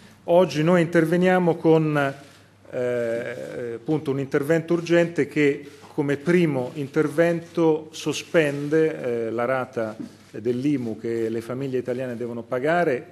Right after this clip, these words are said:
dovrebbero pagare a giugno, che non devono, eh, più pagare a giugno, e si dà un tempo fino al trentuno di agosto, tempo entro il quale il,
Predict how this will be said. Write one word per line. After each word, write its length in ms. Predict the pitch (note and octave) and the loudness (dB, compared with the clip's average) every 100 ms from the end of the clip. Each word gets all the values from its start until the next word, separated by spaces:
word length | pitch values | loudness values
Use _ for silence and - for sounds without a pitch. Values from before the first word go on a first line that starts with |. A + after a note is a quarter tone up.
| - - | -20 -10
dovrebbero 640 | A2+ A2+ C#3 A#2+ A2 G#2+ | -4 0 0 0 -4 -6
pagare 440 | A#2 A2+ A#2+ A2+ | -6 -4 -4 -4
a 80 | A#2+ | -6
giugno, 400 | B2 D3 D#3+ A2+ | -6 -6 -6 -8
che 100 | A2+ | -8
non 180 | A2 A2+ | -10 -8
devono, 400 | A#2 G#2+ G2+ G2 - - - - | -6 -6 -10 -12 -18 -20 -20 -14
eh, 120 | A2 | -12
più 220 | - C3 | -8 -8
pagare 320 | C3 B2 C3 C#3+ | -4 -2 0 0
a 80 | |
giugno, 500 | C#3+ D#3 E3+ F3 F3 E3+ - - - - | -2 -2 -2 -2 -4 -6 -16 -20 -20 -8
e 140 | D3+ D#3 | -4 -2
si 160 | F3 | 0
dà 160 | E3+ E3+ | 4 4
un 240 | D#3 F3 | 2 0
tempo 560 | F#3 F3+ F3+ F3+ - E3+ | 2 2 2 -4 -2 -2
fino 380 | F3 F3+ E3 C#3+ | 0 0 2 0
al 140 | C#3+ | 0
trentuno 520 | D#3 D#3+ D#3+ F#3+ E3 | 0 0 -2 -2 0
di 80 | C#3+ | 2
agosto, 760 | D3 D3 C3 - - E3 F3 - - - - - - | 2 2 0 -2 -6 -6 -6 -10 -20 -20 -20 -20 -4
tempo 500 | E3 E3 C#3+ - C3+ | 0 2 0 -2 0
entro 260 | F3+ F#3 D#3+ | 0 0 -2
il 100 | D#3 | -2
quale 580 | D3+ C3 B2+ B2+ - - | -2 -2 0 -2 -6 -10
il, 420 | F#3+ G3 D#3+ - | -2 0 0 -2